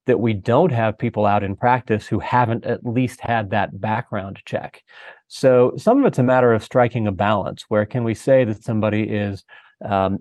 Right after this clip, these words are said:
under supervision, they've had their background checked, um, there is still an, an application that needs to be evaluated, but they are,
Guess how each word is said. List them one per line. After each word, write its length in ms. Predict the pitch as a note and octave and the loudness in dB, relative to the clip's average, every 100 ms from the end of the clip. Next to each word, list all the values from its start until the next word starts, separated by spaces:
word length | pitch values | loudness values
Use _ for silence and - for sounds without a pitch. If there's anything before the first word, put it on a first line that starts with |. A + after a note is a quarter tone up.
| _ | _
under 260 | C#3 C#3+ C#3+ | 2 4 4
supervision, 720 | D3 C3+ C3 A#2+ A2 B2 A2+ | 2 2 4 4 2 0 0
they've 160 | G#2+ G2 | -2 -2
had 300 | A2+ B2 B2 | -2 0 2
their 120 | B2 | 2
background 560 | A#2 A2+ - A#2 A2 | 2 0 0 0 0
checked, 520 | G#2 A#2 G#2+ G#2+ - - - - _ - | -2 0 0 -2 -8 -20 -20 -20 _ -4
um, 380 | G2+ G2 G2 G2 | -2 0 -2 -2
there 240 | A2+ A2 | 0 2
is 160 | A2+ A#2+ | 4 2
still 360 | - C3 A#2+ | 0 0 2
an, 200 | A2 G#2+ G#2 | 2 -2 -2
an 180 | G#2 G#2+ | -2 0
application 640 | A2+ A2+ - B2 A2+ A2 | -2 -4 -2 0 0 -2
that 60 | G2+ | -4
needs 200 | G#2+ - | -4 -6
to 100 | G2+ | -6
be 120 | G2+ | -4
evaluated, 760 | F#2+ C3 D3+ B2+ A2+ G#2+ G#2+ | 2 4 4 4 2 0 -2
but 200 | F#2 G2+ | -4 -6
they 200 | - G#2+ | -2 0
are, 380 | F#2 G#2 G2+ G2+ | 2 2 2 0